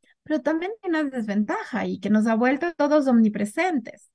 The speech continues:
Antes el único omnipresente, según la creencia de la religión católica, era Dios, ¿no es cierto? Porque Dios estaba en todas partes. Pero ahora nosotros también tenemos que vivir este fenómeno de la omnipresencia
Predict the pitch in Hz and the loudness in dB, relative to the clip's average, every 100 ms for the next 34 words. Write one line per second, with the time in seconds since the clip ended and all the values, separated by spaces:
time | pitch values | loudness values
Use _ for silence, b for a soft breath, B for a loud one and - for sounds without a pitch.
0 | _ - 226 285 294 247 254 233 - 220 | _ -8 -6 -4 -2 0 0 -2 -4 -2
1 | 202 196 196 226 254 254 240 190 202 214 | -2 -4 -8 -6 -6 -6 -6 -2 0 2
2 | 208 196 180 180 208 240 202 180 175 170 | 0 -2 -4 -4 -4 -4 -4 -4 -6 -6
3 | 196 202 208 220 214 214 208 202 202 208 | -4 -4 -4 -4 -4 -4 -2 -2 -2 0
4 | 339 359 214 190 220 226 233 208 185 185 | -2 -2 -4 -4 -4 -4 -4 -8 -6 -2
5 | 196 220 214 202 196 185 185 185 262 269 | -2 -2 -4 -4 -4 -6 -8 -4 0 0
6 | 254 175 190 - B B B B B B | 0 -6 -12 -14 B B B B B B
7 | - 294 370 403 359 330 359 - 285 269 | 2 4 4 0 -2 -4 -6 -4 0 0
8 | 311 262 240 233 254 254 226 220 226 269 | 0 -2 -2 0 -2 -2 -4 -2 0 -2
9 | - - 220 220 269 220 208 226 247 226 | -4 -4 -6 -4 -6 -2 0 2 2 0
10 | 202 196 202 226 254 254 302 302 294 302 | -2 -4 -2 -2 -2 -4 -6 -4 -4 -2
11 | 302 269 - | -2 -2 -2